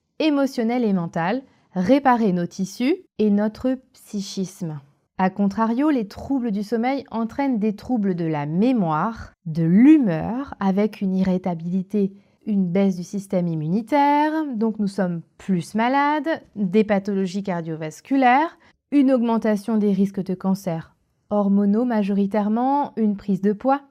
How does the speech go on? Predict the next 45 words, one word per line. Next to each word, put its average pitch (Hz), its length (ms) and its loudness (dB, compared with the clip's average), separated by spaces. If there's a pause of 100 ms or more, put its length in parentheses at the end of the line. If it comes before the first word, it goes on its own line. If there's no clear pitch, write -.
(100)
Sachez 262 360 0
à 190 80 0
ce 185 140 -8
propos 247 440 0 (460)
qu'une 349 300 0
heure 220 400 -2
de 165 220 -4
sommeil 240 500 0
en 170 60 0
moins, 190 360 -2 (100)
c'est 240 380 -4
deux 214 380 -2
cent 247 280 -6
trente 247 360 -6
kilocalories 220 960 0
en 202 160 2
plus. 202 460 -4 (220)
En 233 260 2
un 330 140 4
mois, 294 300 4 (100)
c'est 240 140 -4
cinq 294 240 -2
cents 294 200 -2
grammes 277 280 0
de 233 80 -2
plus 269 320 -4
sur 220 140 -4
la 226 140 4
balance. 240 580 -2 (100)
Et 214 160 4
en 262 180 2
un 269 220 0
an, 294 200 2 (480)
la 170 140 0
prise 226 280 -2
de 202 100 0
poids 240 220 0
peut 208 120 -8
atteindre 196 540 -2
dix 185 400 -4
kilos. 233 400 0 (520)
Alors 190 300 0
vous 190 80 0
savez 226 240 2
pourquoi ? 262 440 2